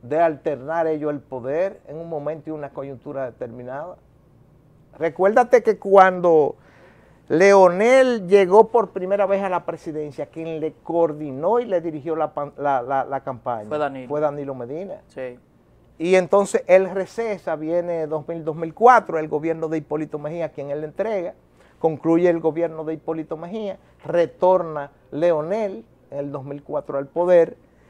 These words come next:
Speaker 1: y él manda a buscar a Danilo y le dice,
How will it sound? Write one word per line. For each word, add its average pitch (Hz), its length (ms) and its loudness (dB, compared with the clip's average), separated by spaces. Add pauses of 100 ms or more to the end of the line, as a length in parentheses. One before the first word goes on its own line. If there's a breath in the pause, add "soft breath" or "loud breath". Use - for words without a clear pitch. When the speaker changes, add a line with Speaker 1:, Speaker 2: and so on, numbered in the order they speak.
Speaker 1:
y 160 160 0
él 196 140 6
manda 208 280 4
a 202 40 6
buscar 196 320 -2
a 196 80 2
Danilo 180 480 -2
y 151 40 -8
le 147 100 -6
dice, 151 400 -8